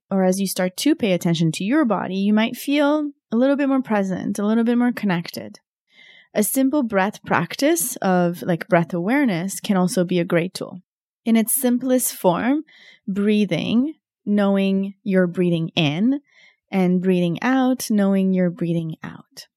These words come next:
And you can add the words in, out. If you find, like, your mind wanders a little bit when you just, like, observe the fact that you're breathing in and you're breathing out. Counting your breath can also be the next possibility from there.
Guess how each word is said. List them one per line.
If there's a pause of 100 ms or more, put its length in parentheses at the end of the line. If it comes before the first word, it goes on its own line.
(120)
And
you
can
add
the
words (180)
in, (1600)
out. (1400)
If
you
find,
like,
your
mind
wanders
a
little
bit
when
you
just,
like, (240)
observe
the
fact
that
you're
breathing
in
and
you're
breathing
out. (480)
Counting
your
breath
can
also
be
the
next
possibility
from
there.